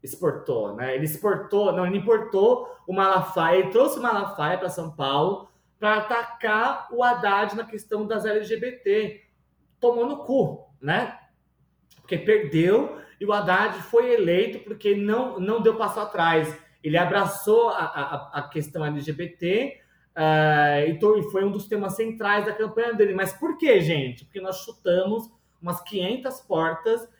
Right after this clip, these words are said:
e enfiamos o dedo na cara de dirigente machista do P T.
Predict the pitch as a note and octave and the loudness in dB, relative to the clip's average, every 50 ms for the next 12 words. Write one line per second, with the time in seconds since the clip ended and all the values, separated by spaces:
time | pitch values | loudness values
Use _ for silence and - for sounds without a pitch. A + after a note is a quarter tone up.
0 | _ _ - F3 F#3+ F3+ - - F3+ F3+ F#3+ G#3 G#3+ F#3+ D3+ F3+ F#3+ F#3+ G#3+ G#3 | _ _ -8 -6 -6 -6 -4 -2 0 0 0 0 -2 -2 2 2 2 2 2 0
1 | G3 F#3+ G3 - - - D#3 D#3 D#3 E3 E3+ F#3 F#3+ F#3 D#3+ F#3 D#3 F3+ F3+ F#3 | -2 -4 -6 -6 -2 2 2 4 4 4 2 2 0 0 -2 -4 -6 -6 -6 -6
2 | G3 D#3+ C#3+ D#3 D#3+ D#3+ E3 F3 F3 - - G#3 F3 E3+ G3 G#3 G#3+ - - - | -6 -4 -2 -2 -2 -2 -2 -6 -8 -10 -14 -14 -10 -8 -8 -8 -8 -12 -12 -10
3 | E3+ E3 - G3 - G4+ - - D4+ D#4+ - _ F#4+ D4+ F#3 C#3 - - - - | -10 -10 -10 -12 -14 -14 -12 -12 -12 -12 -10 _ -2 0 0 0 0 -4 -10 -20